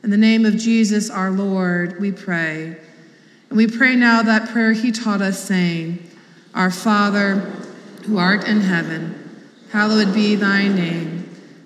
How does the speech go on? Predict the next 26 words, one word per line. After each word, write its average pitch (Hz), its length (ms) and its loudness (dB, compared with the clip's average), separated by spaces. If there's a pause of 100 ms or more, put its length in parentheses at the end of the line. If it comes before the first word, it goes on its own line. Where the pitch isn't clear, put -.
Thy 214 180 2
kingdom 233 600 4
come, 175 800 -2 (120)
thy 202 320 2
will 214 280 2
be 220 160 2
done, 170 600 -2 (380)
on 190 240 0
earth 208 500 2
as 190 220 0
it 180 80 0
is 185 240 2
in 185 120 2
heaven." 156 440 -6 (720)
Give 220 240 2
us 214 400 2
this 214 240 -2
day 196 420 0
our 180 180 0
daily 196 380 0
bread, 170 560 -4 (480)
and 208 140 -4
forgive 220 400 0
us 214 400 2
our 202 220 -2
debts, - 920 -6